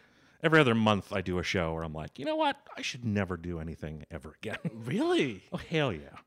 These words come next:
Speaker 2: Do you, are you a very anxious person?
Speaker 1: I, I feel not usually.
Speaker 2: Not
Speaker 1: I don't
Speaker 2: usually?
Speaker 1: think so.
Speaker 2: Oh, okay.
Speaker 1: Um,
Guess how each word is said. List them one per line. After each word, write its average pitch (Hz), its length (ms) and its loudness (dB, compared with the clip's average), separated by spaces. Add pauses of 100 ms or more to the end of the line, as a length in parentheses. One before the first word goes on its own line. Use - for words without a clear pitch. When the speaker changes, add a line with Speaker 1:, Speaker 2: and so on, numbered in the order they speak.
(160)
Speaker 2:
Do 147 360 -2
you, 180 140 0
are 147 100 0
you 151 180 0
a - 20 -4
very 143 500 0
anxious 127 400 -4
person? 208 600 -4 (1040)
Speaker 1:
I, - 80 -12 (760)
I - 80 -10
feel 381 280 6
not 156 340 6
usually. 180 640 4 (220)
Speaker 2:
Not 143 100 0
Speaker 1:
I - 40 2
don't 143 100 4
Speaker 2:
usually? 220 300 6
Speaker 1:
think 247 120 2
so. 127 260 -4
Speaker 2:
Oh, 202 100 -6
okay. 120 100 0
Speaker 1:
Um, 110 480 4